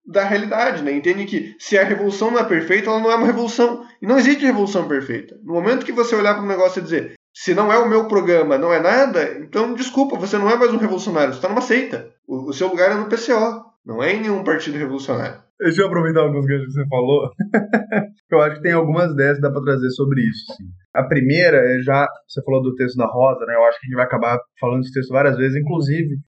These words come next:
Speaker 2: é, é um texto que eu nunca tinha lido completo, completo, eu já tinha em algumas formações, acabado pegando alguma parte, tá? Pra esse episódio eu decidi ler inteiro,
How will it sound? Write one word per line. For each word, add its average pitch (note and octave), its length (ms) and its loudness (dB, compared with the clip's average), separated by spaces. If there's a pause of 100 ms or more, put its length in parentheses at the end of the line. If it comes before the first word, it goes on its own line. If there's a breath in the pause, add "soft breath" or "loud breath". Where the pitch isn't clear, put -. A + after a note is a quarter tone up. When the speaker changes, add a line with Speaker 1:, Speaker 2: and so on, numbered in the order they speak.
(140)
Speaker 2:
é, C3 240 4
é C#3+ 40 6
um D3 80 0
texto F3 160 -2
que F#3 60 -2
eu F3 60 2
nunca F#3+ 100 0
tinha G3+ 160 0
lido F3 180 -2
completo, E3 360 0 (100)
completo, C#3 520 2
eu D3 40 0
já C#3+ 100 -2
tinha D3+ 180 -4
em D3+ 40 0
algumas C#3+ 260 0
formações, C#3 540 0
acabado B2+ 420 0
pegando B2 260 -2
alguma A#2 200 -2
parte, B2+ 320 2
tá? B2+ 140 0
Pra B2+ 120 -2
esse C3 120 -8
episódio C3 240 0
eu C3 80 -6
decidi B2+ 200 -6
ler B2 160 -2
inteiro, C#3 340 0